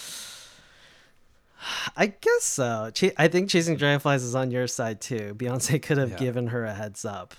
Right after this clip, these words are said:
Speaker 1: but strictly from a
Speaker 2: Absolutely.
Speaker 1: business standpoint, like, obviously there's no
Speaker 2: Mm-hmm.
Speaker 1: legal grounds for it,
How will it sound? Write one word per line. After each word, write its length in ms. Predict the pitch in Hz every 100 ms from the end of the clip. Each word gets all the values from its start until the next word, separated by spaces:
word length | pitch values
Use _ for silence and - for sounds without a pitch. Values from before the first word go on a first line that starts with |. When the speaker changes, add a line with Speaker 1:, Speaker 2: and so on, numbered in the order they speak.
| -
Speaker 1:
but 380 | 147 147 147 - - - - - _ _ _ _ _ _ _ _ _ _ _
strictly 520 | - - 214 214 190
from 280 | 160 170 151
a 40 |
Speaker 2:
Absolutely. 100 | 147
Speaker 1:
business 400 | 131 151 151 151 135
standpoint, 1000 | - 139 139 143 151 156 160 165 160
like, 420 | 120 143 135 - - 131 127 110 _ _ _ _ _ _ _ _ _ _ _
obviously 360 | 139 143 147 147
there's 200 | 139 123
no 120 | 131
Speaker 2:
Mm-hmm. 80 | 120
Speaker 1:
legal 280 | 127 123
grounds 360 | 117 117 107 107
for 360 | - 110 107
it, 100 | 101